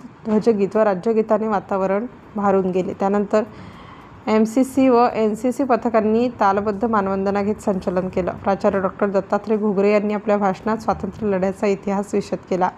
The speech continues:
कैलासवासी योगेश ऐनापुरे यांची आठवण सर्वांच्या डोळ्यात पाणी आणणारी ठरली. लांबुळी यांनी व्हॉलीबॉलमध्ये प्रावीण्य मिळवून पाच टक्के खेळाडू आरक्षणातून एसबीआय बँकेत असिस्टंट मॅनेजर या पदावर कार्यरत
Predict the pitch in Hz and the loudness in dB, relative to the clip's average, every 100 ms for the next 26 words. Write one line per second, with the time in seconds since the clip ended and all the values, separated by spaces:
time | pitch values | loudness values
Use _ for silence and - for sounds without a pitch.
0 | - - - - - 214 226 240 254 240 | -12 -20 -20 -12 0 2 2 2 0 0
1 | 254 262 285 - - - 202 226 214 269 | -2 -4 -6 -12 -14 -4 2 4 6 4
2 | 269 226 226 226 247 254 214 220 220 202 | 4 4 2 2 4 4 2 0 0 0
3 | - 240 240 214 208 208 240 214 190 202 | -4 -4 0 2 2 2 0 2 2 2
4 | - 185 185 175 180 185 202 208 180 175 | 0 0 -2 -4 -4 -4 -4 -2 -2 -4
5 | - - - - 233 233 220 247 269 247 | -6 -16 -20 -6 0 2 4 4 6 4
6 | 247 254 208 220 226 233 226 240 214 202 | 4 2 2 0 0 0 0 0 0 0
7 | 208 220 208 214 220 208 202 233 220 240 | -2 -2 -2 -4 0 0 0 -4 -2 -2
8 | 233 208 196 208 202 190 - 202 196 196 | 2 2 2 2 2 0 -4 -6 -6 -4
9 | 233 247 - - - - - - - 220 | -4 -6 -16 -20 -20 -20 -20 -20 -4 2
10 | 226 208 220 269 269 226 208 247 214 220 | 4 4 4 4 4 2 0 -4 -4 -6
11 | 214 262 240 202 196 220 214 208 196 196 | -4 -2 0 0 0 2 2 2 2 2
12 | 214 214 190 190 196 | 2 0 0 2 0